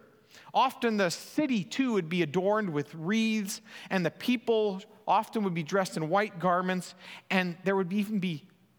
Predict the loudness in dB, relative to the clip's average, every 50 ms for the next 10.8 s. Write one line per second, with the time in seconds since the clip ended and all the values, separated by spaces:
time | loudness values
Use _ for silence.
0 | _ _ -14 -10 -4 0 2 2 4 4 2 0 0 0 -2 -2 -2 -2 -2 -2
1 | -4 -4 -8 -8 -8 -6 -4 -2 0 0 0 0 0 0 -2 -4 -4 -4 -6 -6
2 | -4 -4 -2 -2 -4 -6 -6 -6 -6 -4 -4 -6 -6 -10 -8 -4 -4 -4 -4 -4
3 | -6 -4 -4 -4 -6 -8 -20 -16 -6 -2 0 0 0 -2 -6 -10 -10 -10 -12 -12
4 | -12 -10 -12 -12 -14 _ _ _ _ _ _ _ _ _ _ _ _ _ _ _
5 | -20 -20 -18 -14 -6 -2 0 2 2 2 2 0 -2 -2 -2 -2 0 2 0 0
6 | 2 2 0 0 0 0 0 0 2 2 0 0 -2 -4 -8 -4 0 0 2 2
7 | 2 2 4 4 4 4 2 0 2 2 2 2 2 2 0 0 0 0 2 2
8 | 2 2 0 -2 -4 -8 -12 -16 -20 _ _ _ -2 -2 2 2 2 2 2 0
9 | -2 -2 -2 0 0 0 0 0 -2 0 2 2 2 2 2 2 0 0 0 -2
10 | -4 -6 -6 -6 -4 -4 -4 -4 -4 -2 -2 -2 -2 -2 -4 -8